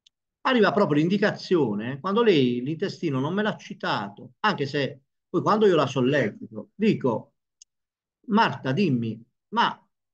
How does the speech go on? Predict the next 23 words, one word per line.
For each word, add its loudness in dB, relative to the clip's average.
tu -2
hai 0
notato 0
ultimamente -2
che -12
si -12
gonfia -4
un -8
po' -8
la -8
pancia?" -6
"Sì, -8
dottore, -2
negli -2
ultimi 0
quattro -4
o -4
cinque -6
mesi, -4
ma -2
io 0
ho -6
pensato -4